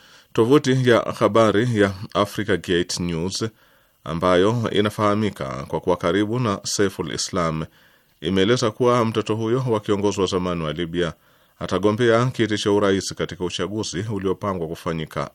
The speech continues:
Disemba ishirini na nne. Itakumbukwa kuwa mahakama ya Tripoli ilimhukumu kifo Saiful Islam Gaddafi baada ya kumpata na hatia ya kutenda jinai za kivita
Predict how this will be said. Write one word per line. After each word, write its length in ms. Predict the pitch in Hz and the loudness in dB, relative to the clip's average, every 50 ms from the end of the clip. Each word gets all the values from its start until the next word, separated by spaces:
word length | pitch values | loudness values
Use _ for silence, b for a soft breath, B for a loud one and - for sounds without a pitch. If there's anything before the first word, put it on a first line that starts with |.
| _ | _
Disemba 440 | - 82 82 - - 82 80 73 71 | -10 -8 -8 -6 -6 -6 -4 -4 -6
ishirini 460 | 71 - - - 76 76 71 71 69 | -6 -6 -8 -10 -8 -8 -8 -8 -8
na 120 | 69 71 71 | -8 -8 -8
nne. 300 | 76 76 73 78 78 - b b b b b b b b b b _ _ | -8 -6 -6 -6 -6 -8 b b b b b b b b b b _ _
Itakumbukwa 560 | - 76 - 67 - 80 85 87 90 85 78 | -12 -10 -10 -10 -8 -8 -8 -6 -4 -6 -6
kuwa 320 | - - 90 87 85 95 95 | -4 -2 0 0 0 0 0
mahakama 500 | 92 87 82 80 - 98 92 90 82 71 | -2 -2 -2 -2 -2 -4 -4 -2 -4 -6
ya 60 | 73 | -6
Tripoli 540 | - - - 101 - 101 95 92 95 90 b b b b b b b - | -8 -8 -8 -6 -4 -4 -4 -4 -4 -6 b b b b b b b -4
ilimhukumu 880 | 85 98 101 101 104 110 101 - - 131 123 104 95 95 95 95 95 | 0 2 2 2 2 -2 -4 -2 0 0 0 0 0 0 -2 -2 -4
kifo 540 | - - 123 120 - - 95 101 110 110 - - 90 | -2 -2 -2 -2 0 0 0 2 2 0 -2 -4 -6
Saiful 500 | - - 101 95 - - 87 78 - - | -4 -2 -2 -2 -2 -2 -4 -4 -4 -6
Islam 380 | - - - 92 90 82 80 | -6 -6 -4 -4 -4 -4 -2
Gaddafi 500 | 73 73 80 101 113 117 - - 104 98 b b b b b b b b - | -4 -2 -2 -2 -2 -2 -4 -6 -8 -8 b b b b b b b b -6
baada 300 | - 80 85 92 98 95 | -2 0 2 2 4 2
ya 100 | 92 - | 2 0
kumpata 480 | - 98 95 98 - 107 107 110 104 | -2 -6 -6 -4 -2 -2 -2 -2 -2
na 100 | 98 95 | -4 -2
hatia 480 | 101 95 85 - - 95 98 104 117 120 113 | -2 -4 -6 -6 -4 -2 -2 -2 -2 -2 -2
ya 100 | 101 92 | -2 -2
kutenda 420 | - 90 - 104 95 92 92 87 | -4 -4 -4 -2 -2 0 -2 -2
jinai 300 | 85 87 87 87 82 78 | -2 -2 -2 -2 -4 -4
za 140 | 73 69 - | -4 -8 -10
kivita 540 | - 69 78 95 95 95 - 92 85 78 | -10 -8 -6 -6 -6 -6 -4 -4 -4 -4